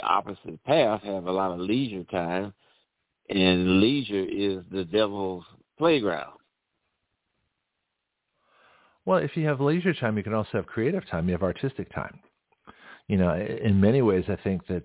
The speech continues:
Speaker 2: uh, the government is happier when people spend all the time working, uh, and the rest of the time, you know, fixing their houses and then watching sports and doing very little else,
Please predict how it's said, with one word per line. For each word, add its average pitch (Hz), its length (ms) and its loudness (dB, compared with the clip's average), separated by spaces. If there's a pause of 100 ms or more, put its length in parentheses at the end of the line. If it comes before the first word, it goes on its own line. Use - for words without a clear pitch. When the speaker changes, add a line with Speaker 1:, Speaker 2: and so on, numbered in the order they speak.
(120)
Speaker 2:
uh, 82 400 -2
the 90 100 0
government 95 400 2
is 80 100 -2
happier 98 380 2
when 80 140 2
people 90 220 -4
spend 85 200 0
all 85 120 0
the 120 60 2
time 101 200 0
working, 78 320 -4 (680)
uh, 85 360 -4
and 95 120 4
the 92 60 8
rest 101 180 2
of 104 60 -4
the 107 80 2
time, 90 340 2
you 101 100 -4
know, 85 420 -2 (240)
fixing 110 240 0
their 92 80 2
houses 92 340 -4 (520)
and 90 160 4
then 92 340 4
watching 92 400 4
sports 82 380 -2 (440)
and 87 460 2
doing 98 200 4
very 95 200 4
little 98 280 2
else, - 160 2